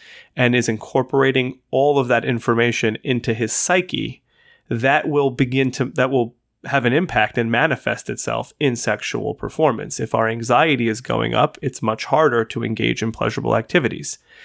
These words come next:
If we're feeling down and depressed, we don't have much of a sex drive, or we don't have much of an impetus to engage in sexual activity. If we are continually comparing our partners to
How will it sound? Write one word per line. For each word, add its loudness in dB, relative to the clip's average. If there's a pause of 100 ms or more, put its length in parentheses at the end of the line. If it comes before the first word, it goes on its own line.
(400)
If 2
we're -4
feeling -4
down 0
and 0
depressed, -2
we 0
don't 0
have 0
much -2
of -2
a -6
sex -2
drive, 0
or -2
we -2
don't 2
have 0
much -2
of 0
an -2
impetus 0
to -4
engage 2
in -6
sexual 0
activity. -2 (260)
If 0
we 2
are 0
continually -2
comparing 0
our -2
partners 0
to 0